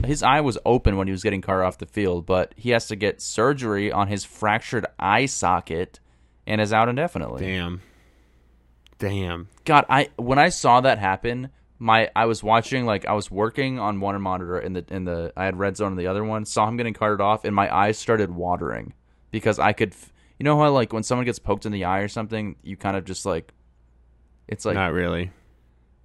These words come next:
Speaker 1: Maybe I'm more of an empath than you, Jake, but my eyes started watering 'cause I
Speaker 2: John?
Speaker 1: felt for Daniel Bellinger in that <laughs> moment. I did.
Speaker 2: More of
Speaker 1: It,
Speaker 2: an
Speaker 1: it
Speaker 2: empath.
Speaker 1: actually
Speaker 2: Get the fuck
Speaker 1: physically
Speaker 2: outta here.
Speaker 1: affected me to watch that happen to him 'cause I, I could feel what that pain would be like.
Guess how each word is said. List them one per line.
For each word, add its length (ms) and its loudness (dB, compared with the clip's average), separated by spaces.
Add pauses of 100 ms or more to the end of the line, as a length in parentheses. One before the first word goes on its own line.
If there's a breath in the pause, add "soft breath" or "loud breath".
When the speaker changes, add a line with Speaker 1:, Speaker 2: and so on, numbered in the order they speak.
(140)
Speaker 1:
Maybe 200 2
I'm 80 4
more 140 2
of 80 -2
an 80 -4
empath 480 -4
than 120 -8
you, 120 -6
Jake, 460 -10
but 260 -6 (260)
my 300 0
eyes 140 -2
started 240 -4
watering 320 -4
'cause 160 0
I 180 4
Speaker 2:
John? 80 4
Speaker 1:
felt 220 2
for 120 -8
Daniel 280 -4
Bellinger 400 -4
in 80 -4
that 180 0
<laughs> 0 -
moment. 300 0 (1500 loud breath)
I 140 6
did. 580 2
Speaker 2:
More 280 -2
of 60 6
Speaker 1:
It, 80 6
Speaker 2:
an 40 -4
Speaker 1:
it 120 4
Speaker 2:
empath. 20 2
Speaker 1:
actually 560 2
Speaker 2:
Get 200 2
the 60 -16
fuck 60 0
Speaker 1:
physically 540 6
Speaker 2:
outta 80 2
here. 100 -4
Speaker 1:
affected 400 2
me 260 -2
to 220 -4
watch 320 2
that 200 0
happen 320 -2
to 100 -14
him 260 -12 (100)
'cause 160 -2
I, 220 0
I 100 0
could 160 -10
feel 320 0
what 300 0
that 220 -2
pain 320 -4
would 120 -6
be 100 -6
like. 380 -4